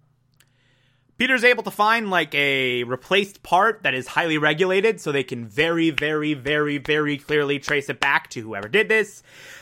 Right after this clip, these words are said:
And it's at, at this moment that Olivia sort of F's off and visits our saboteur.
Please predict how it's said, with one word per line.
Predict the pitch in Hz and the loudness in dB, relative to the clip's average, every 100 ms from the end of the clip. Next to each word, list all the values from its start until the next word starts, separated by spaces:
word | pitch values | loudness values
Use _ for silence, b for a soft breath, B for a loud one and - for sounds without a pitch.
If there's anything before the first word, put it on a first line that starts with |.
| B | B
And | 349 | -2
it's | 370 392 | 0 0
at, | - - - 427 | -2 -8 -12 -10
at | 415 | -4
this | 403 370 | -4 -2
moment | 320 302 262 240 214 - | 0 0 2 0 -2 0
that | 247 233 | 2 2
Olivia | 262 320 302 277 247 | 0 0 2 2 2
sort | - 226 220 | 2 2 4
of | 208 | 2
F's | 190 165 - | 0 -2 0
off | 233 196 123 101 - _ _ _ _ _ _ _ _ _ _ _ - _ _ _ _ _ _ _ _ _ _ - 392 | 2 4 2 -2 -18 _ _ _ _ _ _ _ _ _ _ _ -20 _ _ _ _ _ _ _ _ _ _ 2 4
and | 339 | 4
visits | 220 233 202 214 220 | 4 4 4 2 4
our | 208 | 2
saboteur. | 202 165 143 123 - 143 127 110 - | 2 4 2 2 -2 0 2 0 -4